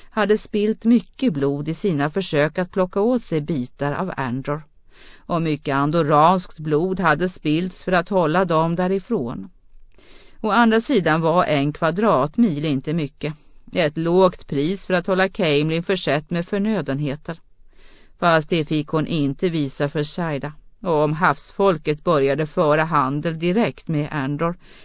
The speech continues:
innebar det att andoranska varor skulle färdas med havsfolkets skepp vart de än seglade,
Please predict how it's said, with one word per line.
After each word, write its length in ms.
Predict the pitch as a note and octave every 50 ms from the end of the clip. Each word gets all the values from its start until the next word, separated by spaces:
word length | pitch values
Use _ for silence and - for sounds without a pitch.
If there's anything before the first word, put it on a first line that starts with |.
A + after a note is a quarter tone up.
| - -
innebar 600 | - B3+ A#3+ F#3+ F3+ F#3 F#3+ F#3 F#3 G3+ G3+ F#3+
det 220 | D#3+ D#3+ D#3 E3 E3+
att 200 | E3+ F3 - -
andoranska 840 | F#3 F3+ F3 F#3 G3 F#3+ F3 F#3 F#3 G#3 A#3 A3+ - - G#3 F#3+ F3+
varor 520 | F#3 A3 A3 G3 F3+ F#3 G#3 B3+ A3+ D#3
skulle 340 | D3+ - - E3 D#3 D#3 D3+
färdas 580 | D3+ - G3+ F#3 D#3 C#3+ C#3 D3+ D#3+ D3+ - E3
med 100 | E3+ F3
havsfolkets 1000 | - A3 F3 - - - - - - - E3 D#3+ E3 E3+ - G3 F#3 - - -
skepp 400 | - F#3+ D3+ - - - - F#3
vart 380 | F3 G#3 A3+ G#3 - - -
de 220 | D#3 D3+ D#3+ D3+ -
än 280 | - C3 C3+ C3+ D3+
seglade, 600 | - - A#3 F3 B2+ B2 D3 C#3+ C#3+ D3 E3 E3+